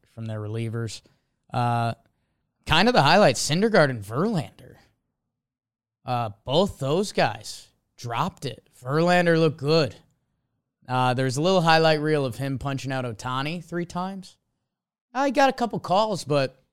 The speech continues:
Justin Verlander kinda looked like Justin Verlander, which I, I wasn't fully drinking the Kool-Aid on that. Um, Framber good, Urquidy good. Uh, Detmer's the kid. He got rocked.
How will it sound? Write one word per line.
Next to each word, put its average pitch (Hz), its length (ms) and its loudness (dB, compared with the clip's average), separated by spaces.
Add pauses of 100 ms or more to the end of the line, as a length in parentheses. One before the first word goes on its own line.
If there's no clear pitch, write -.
(1120)
Justin 233 340 2
Verlander 196 480 6
kinda 160 220 4
looked 151 160 2
like 147 160 2
Justin 135 340 0
Verlander, 113 420 -6
which 113 200 -6
I, 135 400 4 (520)
I 120 180 -2
wasn't 127 420 -2
fully 123 320 -4
drinking 117 320 -6
the 113 60 -8
Kool-Aid 123 440 -2
on 117 200 -4
that. 113 260 -6 (1200)
Um, 113 460 -6 (1040)
Framber 135 480 2
good, 123 320 2
Urquidy 135 560 0
good. 117 460 -2 (440)
Uh, 110 280 -6 (120)
Detmer's 127 420 -2
the 113 100 -8
kid. 113 280 -8
He 110 140 -6
got 110 260 -6
rocked. 104 440 -8